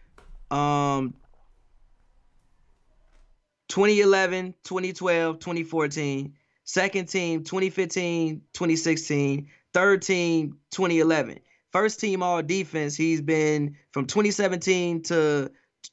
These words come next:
no, from twenty twelve to twenty seventeen, so that's five years. And he was All Defensive second team, so that's six.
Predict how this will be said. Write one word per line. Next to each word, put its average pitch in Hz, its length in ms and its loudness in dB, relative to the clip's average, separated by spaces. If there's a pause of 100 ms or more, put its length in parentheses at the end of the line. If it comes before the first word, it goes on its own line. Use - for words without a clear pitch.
no, 151 220 2
from 139 160 -4
twenty 202 240 0
twelve 185 300 0
to 147 80 -2
twenty 180 240 -2
seventeen, 151 520 -4
so 147 120 -8
that's 147 160 -6
five 160 400 2
years. 135 420 0 (300)
And 180 160 2
he 185 80 2
was 175 100 2
All 175 240 4
Defensive 160 640 -4
second 160 400 -4
team, 143 200 -4
so 147 100 -4
that's 143 180 -4
six. - 500 -2